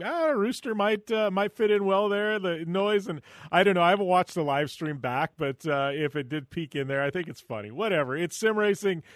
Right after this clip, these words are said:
It's real. It's authentic. You know, things happen, and, uh, I thought it was kinda cool. But, uh, yeah, fun times yesterday. I know we've got, uh, another Triple Crown event coming up here in the next couple of months. It'll be, uh,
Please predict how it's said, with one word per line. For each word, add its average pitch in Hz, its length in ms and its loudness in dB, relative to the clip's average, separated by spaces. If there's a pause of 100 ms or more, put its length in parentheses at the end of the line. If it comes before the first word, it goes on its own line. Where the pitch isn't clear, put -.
(140)
It's 175 220 0
real. 175 360 2
It's 165 200 -4
authentic. 147 580 -2
You 151 80 -6
know, 147 280 -4 (100)
things 156 220 -6
happen, 147 420 -2
and, 123 180 -6
uh, 123 220 -4
I 147 80 -2
thought 143 220 -2
it 123 40 -4
was 117 140 -8
kinda 117 200 -8
cool. 117 280 -8
But, 120 260 -8
uh, 123 220 -6 (340)
yeah, 131 280 -2
fun 233 300 -2
times 202 360 0
yesterday. 175 500 0
I 160 60 -2
know 165 140 0
we've 165 180 -4
got, 160 320 -2
uh, 147 240 -2
another 156 360 -4
Triple 175 340 -8
Crown 160 320 -4
event 143 360 -6
coming 151 220 -4
up 147 160 -2
here 151 120 -8
in 143 60 -6
the 139 60 -8
next 143 200 -8
couple 147 220 -4
of 131 60 -8
months. 147 340 -2
It'll 131 140 -6
be, 135 260 -6
uh, 131 220 -2